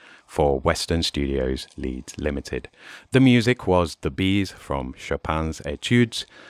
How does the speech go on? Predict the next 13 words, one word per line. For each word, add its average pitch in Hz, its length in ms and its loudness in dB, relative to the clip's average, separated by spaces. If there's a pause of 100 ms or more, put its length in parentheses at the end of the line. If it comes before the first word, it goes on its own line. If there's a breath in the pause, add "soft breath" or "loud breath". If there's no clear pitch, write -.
(140 loud breath)
which - 180 -8
is 76 120 -6
in 76 100 0
the 73 80 -2
public 85 320 -2
domain 71 520 0 (160)
and 90 180 0
was 107 160 -2
taken 67 500 -4
from 65 340 -6 (140)
museopen 76 760 2 (260)
dot - 280 -8 (180)
org. 69 400 2